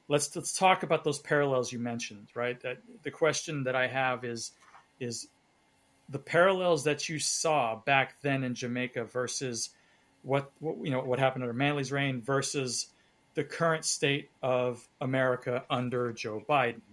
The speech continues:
And, and before anybody sends me hate mail, any, anybody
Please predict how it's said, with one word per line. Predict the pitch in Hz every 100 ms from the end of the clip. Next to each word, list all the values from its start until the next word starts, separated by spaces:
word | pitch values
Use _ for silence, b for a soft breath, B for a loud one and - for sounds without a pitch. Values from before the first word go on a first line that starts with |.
| -
And, | 127 117 113 120
and | 123 117
before | 117 - 147 139 135 131 - _ _ _ _ _ -
anybody | 135 147 143 147 147
sends | 143 170 147
me | 165
hate | 143 175 175
mail, | 165 165 165 160
any, | 156 165 143
anybody | 170 170 165 170 170 165 143